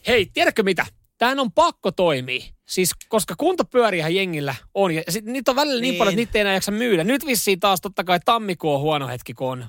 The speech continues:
Speaker 1: on niin sanotusti
Speaker 2: Niin, kaikki on
Speaker 1: New
Speaker 2: hakenut
Speaker 1: Year,
Speaker 2: ta-,
Speaker 1: New Me.
Speaker 2: mm.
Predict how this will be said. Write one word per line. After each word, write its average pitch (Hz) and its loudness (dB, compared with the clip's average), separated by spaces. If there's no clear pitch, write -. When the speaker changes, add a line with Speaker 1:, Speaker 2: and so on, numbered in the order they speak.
Speaker 1:
on 131 -10
niin 131 -10
sanotusti 127 -2
Speaker 2:
Niin, 117 -4
kaikki 123 0
on 113 0
Speaker 1:
New 117 -2
Speaker 2:
hakenut 123 2
Speaker 1:
Year, 147 2
Speaker 2:
ta-, 98 0
Speaker 1:
New 147 -4
Me. 160 -2
Speaker 2:
mm. 120 -4